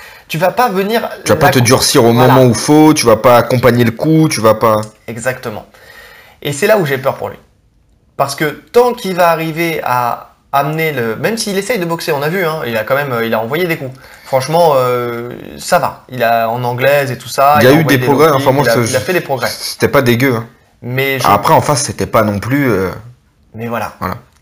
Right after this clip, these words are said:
Speaker 1: Il faut qu'il prenne vraiment son temps, lui, pour le coup.
Speaker 2: Mais
Speaker 1: Mais
Speaker 2: est-ce qu'il peut
Speaker 1: vraiment
Speaker 2: prendre
Speaker 1: son
Speaker 2: vraiment
Speaker 1: temps.
Speaker 2: son temps ?
Speaker 1: Bon, après, t'as des mecs qui continuent leur carrière jusqu'à quarante ans. Il a le temps. Tu sais, ça, tout dépend après la fréquence à laquelle il va
Speaker 2: Ouais,
Speaker 1: combattre.
Speaker 2: c'est, c'est pas faux.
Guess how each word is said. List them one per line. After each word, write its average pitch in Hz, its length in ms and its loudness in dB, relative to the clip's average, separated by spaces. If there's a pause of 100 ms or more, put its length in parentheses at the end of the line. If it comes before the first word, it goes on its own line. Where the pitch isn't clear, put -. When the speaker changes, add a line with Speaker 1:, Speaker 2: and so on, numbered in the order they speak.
Speaker 1:
Il 127 80 -14
faut 143 100 -8
qu'il 127 140 -12
prenne 127 220 -6
vraiment 123 640 -2
son 113 160 -6
temps, 113 160 -4
lui, 104 120 -8
pour 104 160 -10
le 104 80 -8
coup. - 180 -14 (460)
Speaker 2:
Mais 98 200 0
Speaker 1:
Mais 101 120 4
Speaker 2:
est-ce 104 100 -2
qu'il 127 80 0
peut 131 60 4
Speaker 1:
vraiment 151 400 4
Speaker 2:
prendre 110 200 0
Speaker 1:
son 101 60 -4
Speaker 2:
vraiment 101 220 0
Speaker 1:
temps. - 80 -2
Speaker 2:
son 98 120 -8
temps ? 98 180 -10 (280)
Speaker 1:
Bon, 262 100 2
après, 147 500 0
t'as 123 120 -4
des 127 100 -6
mecs 147 140 -4
qui 123 100 -14
continuent 131 320 -8
leur 127 160 0
carrière 143 220 -4
jusqu'à 131 180 -8
quarante 160 320 -6
ans. 254 240 -8 (500)
Il 123 140 -6
a 139 80 2
le 185 80 -6
temps. 202 280 0 (360)
Tu 202 80 0
sais, 208 40 0
ça, 135 180 2
tout 160 140 -4
dépend 165 240 2
après 180 180 0
la 143 80 2
fréquence 165 380 -4
à 143 40 -2
laquelle 131 240 0
il 135 80 0
va 117 120 6
Speaker 2:
Ouais, - 60 6
Speaker 1:
combattre. 240 280 0
Speaker 2:
c'est, 120 60 -10
c'est 165 120 -2
pas 123 100 -2
faux. - 220 -12